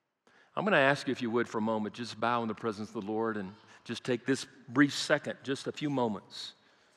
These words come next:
to prepare your heart and your mind and your motives as you go into the place of worship before the Lord.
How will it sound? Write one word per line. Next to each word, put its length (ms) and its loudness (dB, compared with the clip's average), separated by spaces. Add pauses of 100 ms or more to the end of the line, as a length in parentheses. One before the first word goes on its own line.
(340)
to 100 -6
prepare 400 6
your 180 6
heart 320 6
and 80 2
your 100 2
mind 600 2 (680)
and 60 -4
your 100 2
motives 500 4
as 140 0
you 60 -6
go 180 -2
into 140 -6
the 80 -10
place 400 -2
of 120 -10
worship 420 -4 (760)
before 300 -2
the 80 0
Lord. 380 -4